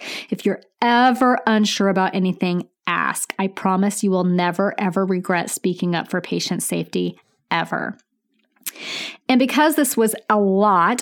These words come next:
I have made for you guys a free download outlining these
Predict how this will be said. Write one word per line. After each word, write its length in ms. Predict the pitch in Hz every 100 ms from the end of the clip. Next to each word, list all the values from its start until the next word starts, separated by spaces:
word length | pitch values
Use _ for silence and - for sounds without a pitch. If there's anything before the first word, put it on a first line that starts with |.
| -
I 120 | 196
have 260 | 202 262 262
made 320 | 269 269 285
for 140 | 294
you 200 | 269 240
guys 540 | 208 196 180 180 196 196
a 120 | 208 190
free 600 | - - 220 233 339 381 -
download 1040 | 330 262 240 208 185 170 160 160 208 294 - - -
outlining 640 | 208 240 240 214 202 202 190
these 320 | 196 190